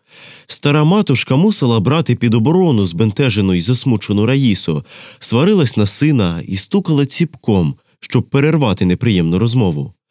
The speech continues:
З приїздом на Різдво Тасі відносини поправилися. Отець Василь знов став милим і веселим, а Раїса почувала себе добре, немов викинула з пам'яті усе неприємне. Та згода була недовгою.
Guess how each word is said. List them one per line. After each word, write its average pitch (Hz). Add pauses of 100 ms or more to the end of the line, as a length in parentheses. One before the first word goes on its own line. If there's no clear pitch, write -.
(380)
З 104
приїздом 151
на 139
Різдво 139
Тасі 170
відносини 139
поправилися. 95
Отець 120
Василь 127
знов 165
став 117
милим 117
і 87
веселим, 95 (160)
а 117
Раїса 131
почувала 135
себе 113
добре, 90 (100)
немов 98
викинула 127
з -
пам'яті 139
усе 107
неприємне. 123 (520)
Та 135
згода 175
була 139
недовгою. 104